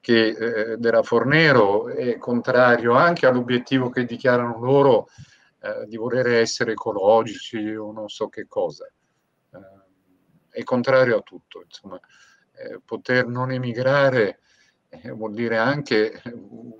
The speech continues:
produrre e consumare quello che produci sul posto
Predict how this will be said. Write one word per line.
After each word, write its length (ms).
produrre 500
e 40
consumare 580
quello 220
che 100
produci 480
sul 260
posto 460